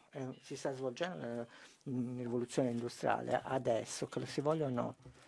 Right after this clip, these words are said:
Dobbiamo chiederci, vogliamo dar forma anche noi a questa rivoluzione, creando degli altri standard per il nostro continente, o perdiamo questa chance ancora una volta? Perché altrimenti,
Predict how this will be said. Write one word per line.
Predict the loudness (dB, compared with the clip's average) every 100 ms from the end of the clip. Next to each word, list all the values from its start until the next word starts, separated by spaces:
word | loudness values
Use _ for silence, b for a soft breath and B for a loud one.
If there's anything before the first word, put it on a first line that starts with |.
| b _ -4
Dobbiamo | 2 2
chiederci, | 4 2 2 0
vogliamo | 2 4 4 4 2
dar | 2 2
forma | 4 4 4 0
anche | 2
noi | 2 4
a | 2
questa | 2 0 0
rivoluzione, | 0 -2 -2 2 4 4 2 B B B
creando | 2 4 4
degli | 4 4
altri | 4 2 -2
standard | 0 0 0 0
per | 0
il |
nostro | -2 -2
continente, | -2 0 0 0 0
o | 2
perdiamo | 4 4 4
questa | 2 0 0
chance | 2 4 2 0 -4
ancora | -2 0
una | 2
volta? | 2 0 -2
Perché | -2 2
altrimenti, | 2 4 2 4 4 4